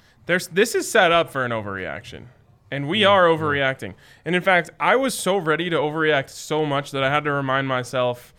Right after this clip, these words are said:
Speaker 1: of some betting rules, which are like, don't hitch your wagon to a terrible franchise. Um, because I was ready to put, like, seven bets, seven different Bengals-based bets down, and then I was
Speaker 2: Yeah,
Speaker 1: like,
Speaker 2: yeah, we don't want that.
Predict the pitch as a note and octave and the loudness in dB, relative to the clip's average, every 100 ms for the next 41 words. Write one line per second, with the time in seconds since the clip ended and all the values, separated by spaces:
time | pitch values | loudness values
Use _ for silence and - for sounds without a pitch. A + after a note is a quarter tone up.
0 | _ _ _ - C3+ B2+ B2 C3 C3+ C3 | _ _ _ -2 0 0 -4 -4 -2 -2
1 | A#2+ A#2+ A#2 A#2 A#2+ B2+ B2 A2+ A#2 - | -4 -6 -6 -8 -10 -8 -6 -6 -8 -2
2 | C#3+ D3+ - - D3+ - C3+ A#2+ A#2+ A#2+ | -2 -2 -6 -8 -6 -4 -4 0 0 -2
3 | A#2+ A#2 A#2+ A2 - B2+ A#2 A2+ A#2 A2 | -6 -10 -12 -14 -10 -6 -6 -6 -6 -6
4 | A2 _ _ - A#2+ G#2 G2 - - - | -8 _ _ -8 -6 -6 -8 -12 -12 -18
5 | - _ _ _ _ _ - C#3+ C#3+ D#3 | -20 _ _ _ _ _ -4 -2 0 4
6 | D#3+ A#3 A3+ G#3+ F#3 F#3 D#3 C#3 - - | 6 6 4 0 2 2 2 0 -6 -4
7 | D#3 C#3+ D3 C3+ A#2+ - - - - - | 0 0 0 -2 -2 -4 -10 -16 -12 -2
8 | D#3+ E3+ D#3 D3+ A2+ B2 C3 C3+ C#3 C#3 | 0 0 -2 -4 -6 -4 -2 -2 -2 -4
9 | B2 B2+ B2 - A#2+ A2+ - - G#2+ G2+ | -4 -6 -6 -10 -6 -6 -8 -10 -10 -8
10 | A2 B2+ B2 A#2+ B2+ A#2 G#2 F#2+ G#2+ B2 | -8 -6 -4 -4 -2 -4 -4 -10 -12 -10
11 | A2 G2 - | -10 -12 -16